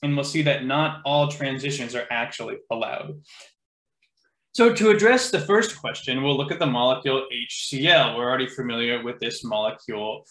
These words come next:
from lab. Now, H C L has a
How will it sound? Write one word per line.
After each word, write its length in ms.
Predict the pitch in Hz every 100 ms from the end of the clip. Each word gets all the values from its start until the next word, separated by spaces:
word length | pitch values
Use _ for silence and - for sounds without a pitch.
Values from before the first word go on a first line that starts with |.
| -
from 320 | 107 107 107 - _ -
lab. 540 | 127 151 131 - - - _ _ - _ _ -
Now, 400 | 170 180 180 - - _ -
H 220 | 208 202
C 260 | - 226 196
L 460 | 196 185 170 160
has 600 | - 160 156 151 147 151 -
a 360 | 139 131 123